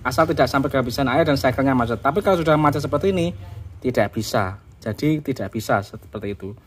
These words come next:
Harus diteliti benar-benar, diukur, diraba saja ker-, kerasa kemarin.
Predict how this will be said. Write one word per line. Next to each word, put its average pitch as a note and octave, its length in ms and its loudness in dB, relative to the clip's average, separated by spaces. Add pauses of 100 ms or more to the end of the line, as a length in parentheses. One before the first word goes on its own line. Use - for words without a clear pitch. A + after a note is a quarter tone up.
(360)
Harus A2 560 2
diteliti - 1600 0
benar-benar, C#3 400 2
diukur, E3 640 6 (160)
diraba C3+ 400 6
saja E3 240 8
ker-, D#3+ 240 2
kerasa D3 320 6
kemarin. A#2+ 480 2